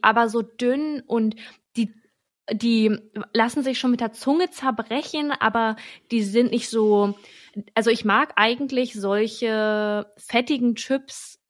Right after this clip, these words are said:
die hier nicht diese Pringles-Form haben. Stapelchips, die nicht Stapelchips sind,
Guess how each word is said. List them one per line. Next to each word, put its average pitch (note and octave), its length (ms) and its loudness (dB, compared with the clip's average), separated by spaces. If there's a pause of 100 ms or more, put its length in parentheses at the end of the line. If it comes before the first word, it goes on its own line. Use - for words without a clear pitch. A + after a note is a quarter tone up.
die G#3 640 0 (720)
hier G#3 300 0
nicht G3 320 -2
diese F#3 600 -2
Pringles-Form G#3 800 -2
haben. F3+ 560 -6 (400)
Stapelchips, G#3 680 0
die A3 120 0
nicht B3+ 240 2
Stapelchips B3 720 -4
sind, B3 280 -4